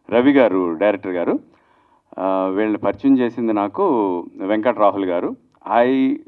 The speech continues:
thoroughly, thoroughly enjoyed working with, uh, this team అండి. నాకు నిజంగా చెప్తున్నాను, ఫస్ట్ టైమర్ లాగైతే నాకు అనిపించలేదండి. I have been here from ninety-eight. నేను చాలా సినిమాలు చేశాను.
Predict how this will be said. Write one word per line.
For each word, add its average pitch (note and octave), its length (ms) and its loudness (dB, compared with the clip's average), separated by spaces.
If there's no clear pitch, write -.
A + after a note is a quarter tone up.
thoroughly, D3+ 380 4
thoroughly B2+ 800 2
enjoyed A2+ 440 2
working G#2 640 0
with, G2+ 160 4
uh, E2 680 -2
this G#2 300 -6
team A#2+ 220 2
అండి. A2 240 -6
నాకు A2+ 580 4
నిజంగా B2 380 2
చెప్తున్నాను, A#2 680 -2
ఫస్ట్ - 300 -2
టైమర్ F3+ 460 2
లాగైతే C3+ 880 0
నాకు A2+ 200 2
అనిపించలేదండి. G#2 680 -4
I G#2 280 -4
have G#2 160 -4
been E3+ 280 6
here D#3+ 260 4
from C#3 220 0
ninety-eight. B2 760 -2
నేను B2 140 2
చాలా B2+ 220 4
సినిమాలు D3+ 400 2
చేశాను. A#2 640 -4